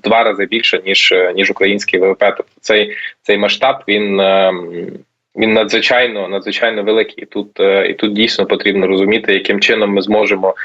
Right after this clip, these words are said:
нейтралізувати цей вплив, е, в тому числі за рахунок міжнародної технічної допомоги, в тому числі за рахунок залучення, залучення інвестицій, в тому числі за рахунок продовження активної діяльності бізнесу, який,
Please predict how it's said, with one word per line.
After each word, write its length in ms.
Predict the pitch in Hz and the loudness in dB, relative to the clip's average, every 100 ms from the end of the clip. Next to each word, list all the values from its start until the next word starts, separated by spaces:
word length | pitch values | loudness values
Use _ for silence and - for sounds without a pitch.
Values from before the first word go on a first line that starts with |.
| - - | -10 -2
нейтралізувати 800 | 113 113 110 104 101 104 101 95 | -2 2 0 0 0 0 0 -4
цей 180 | - 90 | -4 -4
вплив, 360 | - 113 131 131 _ - _ - | -2 0 0 -2 _ -20 _ 0
е, 320 | 92 92 92 | 2 4 4
в 200 | 85 - | 0 -4
тому 240 | 117 113 | -2 -2
числі 300 | 107 - 104 | -2 -2 -2
за 120 | 98 98 | 0 0
рахунок 420 | 95 104 98 - | 0 -2 -2 0
міжнародної 460 | 95 104 104 101 | 0 2 2 0
технічної 460 | 90 - 135 - 107 | -2 -2 0 2 2
допомоги, 440 | 107 - 101 101 | -2 0 0 0
в 80 | 101 | 0
тому 240 | - 104 98 | 0 0 0
числі 240 | - 101 | 0 0
за 100 | 98 | 0
рахунок 400 | 95 - 98 92 | 0 0 0 0
залучення, 680 | 95 101 98 95 92 95 90 | 0 0 2 0 2 2 2
залучення 440 | 98 104 101 98 | 2 0 0 0
інвестицій, 540 | 98 98 - 135 135 104 | 0 0 0 0 0 -4
в 80 | - | 0
тому 240 | 110 110 | 0 0
числі 320 | - - 110 | -2 -2 -2
за 120 | 101 101 | 0 0
рахунок 360 | - 107 101 - | 0 -2 -2 0
продовження 640 | 113 110 110 104 101 98 | 0 2 2 0 0 0
активної 440 | 98 - 110 104 98 | 0 0 0 0 0
діяльності 560 | 95 95 95 90 - | 2 2 0 -4 -6
бізнесу, 520 | 95 117 127 123 - | -2 -2 0 -2 0
який, 440 | 104 95 104 104 | -2 0 0 0